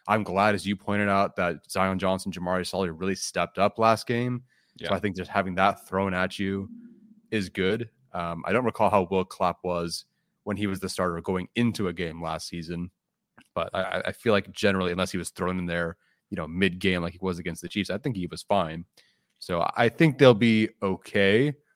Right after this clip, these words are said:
Speaker 1: but, I mean, don't get it twisted. The, the two weeks after the bye are going to be a bit rough.
Speaker 2: Yeah, it's a huge loss. I mean, Corey Linsley,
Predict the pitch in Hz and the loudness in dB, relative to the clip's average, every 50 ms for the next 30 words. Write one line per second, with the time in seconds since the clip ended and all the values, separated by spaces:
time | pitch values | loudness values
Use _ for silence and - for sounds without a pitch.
0 | _ _ _ _ _ _ - 87 82 107 101 92 85 82 - - - - - 85 | _ _ _ _ _ _ -12 -2 2 4 6 6 4 2 -2 -8 -12 -10 -8 -8
1 | 87 82 82 92 _ _ _ _ _ _ _ - 110 107 98 95 90 85 - - | -6 -6 -8 -10 _ _ _ _ _ _ _ -2 0 0 0 -2 -2 -4 -4 -4
2 | 98 87 - 85 78 78 85 - - 95 92 - - 117 110 110 107 - 107 98 | -6 -4 -6 -8 -8 -8 -8 -6 -4 -6 -6 -4 -2 0 2 2 2 2 2 0
3 | 92 - 87 85 82 78 87 85 78 78 82 78 87 87 85 82 69 76 80 80 | 0 0 -4 -8 -4 -2 -2 -2 -2 -2 -4 -6 -6 -6 -6 -6 -8 -8 -8 -6
4 | 76 80 - 73 78 78 78 - - _ _ _ _ _ _ _ _ - - _ | -6 -6 -6 -4 -4 -4 -6 -6 -10 _ _ _ _ _ _ _ _ -20 -20 _
5 | _ _ _ _ _ _ - 120 113 107 107 - 127 113 - 131 139 135 104 92 | _ _ _ _ _ _ 0 2 2 2 2 0 -4 -2 2 2 2 2 2 2
6 | 98 98 92 87 85 - 92 92 92 - 101 104 98 95 98 95 87 85 92 90 | 0 0 0 0 -4 -6 -8 -10 -6 0 0 0 0 0 -2 -6 -6 -6 -6 -6
7 | 90 87 82 80 | -4 -6 -6 -8